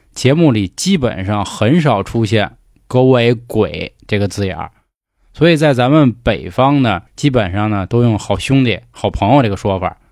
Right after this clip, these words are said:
南方呢，会用“阿飘”这样的说法。在咱们港澳台这三地呢，会说是骚灵。在美国那个英文的读法呢，叫 Poltergeist，我记着是这名儿啊。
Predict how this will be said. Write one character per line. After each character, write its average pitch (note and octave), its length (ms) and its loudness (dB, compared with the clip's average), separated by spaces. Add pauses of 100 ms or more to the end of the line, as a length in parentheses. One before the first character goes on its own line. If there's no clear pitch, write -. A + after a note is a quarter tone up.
(540)
南 B2+ 280 2
方 F#3 280 2
呢， A#2 180 0 (240)
会 A2+ 200 0
用 G#2+ 200 0
“阿 A#2+ 160 0
飘” D#3 380 0
这 A2 80 -2
样 F#2 120 -2
的 F2 60 -6
说 F#2+ 240 -4
法。 E2 160 -4 (480)
在 D#3 220 0
咱 A#2 180 2
们 C3 260 2
港 G2 200 -2
澳 A#2 160 2
台 G#2+ 240 -4
这 E3+ 120 4
三 C3+ 280 0
地 B2 220 0
呢， F#2 200 -6 (320)
会 - 180 -2
说 A#2+ 240 2
是 G2+ 280 -2
骚 D#3+ 300 2
灵。 A#2+ 360 -2 (800)
在 D#3+ 200 2
美 G#2+ 280 2
国 A2+ 220 2
那 D#3 60 4
个 C3+ 100 4
英 C#3+ 200 4
文 C3 140 4
的 C3 100 4
读 A2 240 0
法 G2+ 240 -2
呢， F#2 260 -4
叫 G2+ 300 0
Poltergeist， C#3+ 1120 0 (360)
我 G#2 120 0
记 C3 180 0
着 A#2+ 100 4
是 A#2+ 100 0
这 G#2+ 80 0
名 F2+ 180 -4
儿 G2+ 80 -2
啊。 F#2 220 -6